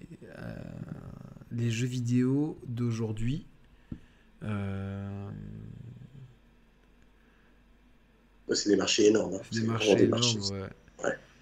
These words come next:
Speaker 1: Alors, putain, euh, avec, avec l'inflation,
Speaker 2: Ouais.
Speaker 1: Street Fighter deux, euh,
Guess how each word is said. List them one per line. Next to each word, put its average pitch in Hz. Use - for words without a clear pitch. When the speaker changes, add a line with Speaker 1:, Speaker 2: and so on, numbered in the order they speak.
Speaker 1:
Alors, 101
putain, -
euh, -
avec, 104
avec 147
l'inflation, 156
Speaker 2:
Ouais. 95
Speaker 1:
Street -
Fighter 139
deux, 170
euh, 127